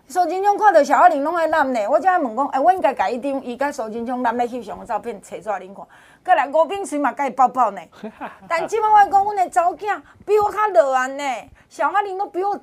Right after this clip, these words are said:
大了，所以你要来甲阮抱抱啊，欢迎来啦。<laughs> 哎，不好听，因为讲真的，咱着用这什么？就讲咱即个政治本来一代传一代，小阿玲以后袂选举，伊无，无迄个兴趣。但是我要讲是讲，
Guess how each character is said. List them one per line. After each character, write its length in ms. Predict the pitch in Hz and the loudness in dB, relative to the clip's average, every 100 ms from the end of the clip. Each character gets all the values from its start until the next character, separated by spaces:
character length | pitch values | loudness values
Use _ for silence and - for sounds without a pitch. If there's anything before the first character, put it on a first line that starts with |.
| _ - | _ -8
大 320 | 440 427 349 | -4 0 0
了， 220 | 262 233 | 0 -2
所 160 | 330 302 | -2 0
以 20 | |
你 60 | |
要 120 | 320 - | 2 0
来 20 | |
甲 60 | 277 | 0
阮 200 | 220 285 | -6 0
抱 180 | 294 | 0
抱 140 | 240 262 | 0 -4
啊， 100 | 208 | -4
欢 240 | 220 208 | -4 -6
迎 160 | 196 180 | -6 -14
来 160 | - | -12
啦。 160 | 185 170 - 196 - 196 165 180 | -10 -10 -10 -14 -8 -8 -6 -8
<laughs> 600 | 170 220 175 - - - | -10 -12 -16 -20 -20 -4
哎， 120 | 285 269 | 0 6
不 120 | 370 | 6
好 100 | 294 | 6
听， 100 | 262 262 | 2 -2
因 80 | 294 | -2
为 120 | 254 | -2
讲 220 | 277 277 | -2 -4
真 240 | 269 254 262 | -4 -4 -2
的， 40 | |
咱 120 | 320 | -2
着 100 | 285 220 | -2 -6
用 180 | 220 220 | -8 -6
这 160 | 277 | -6
什 200 | 277 196 | -6 -10
么？ 160 | 226 240 208 - _ - - - - | -8 -10 -10 -20 _ -20 -20 -20 -2
就 80 | 269 | 0
讲 220 | 302 381 | 2 2
咱 240 | 370 392 330 | 2 2 0
即 340 | - 294 370 | -10 -10 -2
个 160 | 311 254 | 0 -2
政 300 | 254 330 277 | -4 -2 -2
治 140 | 233 | -2
本 160 | 220 285 | -4 -2
来 140 | 220 - | -4 -8
一 80 | - | -10
代 200 | 190 190 | -10 -10
传 200 | - 170 | -12 -16
一 160 | 147 - | -16 -10
代， 240 | 160 143 - - | -10 -10 -14 -12
小 160 | - | 2
阿 120 | 381 320 | 4 4
玲 180 | 240 | 0
以 120 | 262 262 | 0 0
后 80 | |
袂 140 | 208 233 | 0 -4
选 320 | 208 185 185 | -8 -12 -12
举， 220 | 190 160 | -12 -12
伊 100 | 226 | -8
无， 200 | 226 208 196 - | -4 -4 -4 -10
无 240 | 214 214 277 | -2 0 2
迄 80 | |
个 100 | 277 | 2
兴 320 | 247 285 233 180 | 0 -4 -8 -10
趣。 160 | - - | -16 -12
但 120 | 214 220 | -10 -8
是 160 | 233 277 | -4 -2
我 100 | 285 | -2
要 80 | |
讲 240 | 285 277 220 | -2 -4 -4
是 80 | - | -10
讲， 160 | 220 | -12